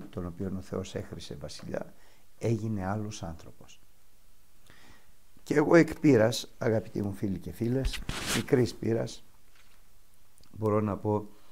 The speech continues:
ότι ήμουνα τέσσερα χρόνια αναγεννημένος, διάβαζα το Λόγο του Θεού, αγαπούσα το Λόγο του Θεού, προσευχόμουν και πάντοτε προσευχόμουν και έλεγα, «Κύριε, σε παρακαλώ, βάφτισε με με Πνεύμα Άγιο για να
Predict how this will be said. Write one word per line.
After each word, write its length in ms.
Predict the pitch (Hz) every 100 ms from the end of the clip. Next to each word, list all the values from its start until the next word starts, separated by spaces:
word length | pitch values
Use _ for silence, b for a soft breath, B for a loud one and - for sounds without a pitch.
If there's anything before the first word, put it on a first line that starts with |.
| B B
ότι 200 | 104 104
ήμουνα 240 | 123 123 120
τέσσερα 360 | 123 - 113
χρόνια 320 | 110 107 107
αναγεννημένος, 960 | 104 98 90 82 82 104 120 135 - - - - -
διάβαζα 400 | 101 101 101 98
το 120 | 92
Λόγο 260 | 90 98 90
του 140 | -
Θεού, 320 | - 87 98
αγαπούσα 540 | 107 85 82 104 - 85
το 120 | 82
Λόγο 240 | 92 92
του 140 | 92 -
Θεού, 240 | - 98
προσευχόμουν 800 | - 95 - - 104 107 123 160 170 - - - - - b b b b b b b b - - -
και 140 | 117
πάντοτε 340 | 127 131 120
προσευχόμουν 680 | 120 107 107 - 113 113 107
και 140 | -
έλεγα, 260 | 107 104 98
«Κύριε, 360 | 98 113 104 101
σε 180 | -
παρακαλώ, 540 | 87 95 92 95 95 92
βάφτισε 480 | 110 - - - 87
με 120 | 90
με 160 | 90 80
Πνεύμα 360 | 98 98 82 87
Άγιο 400 | 98 87 85 - - b b b b b
για 180 | - 110
να 480 | 101 95 92 90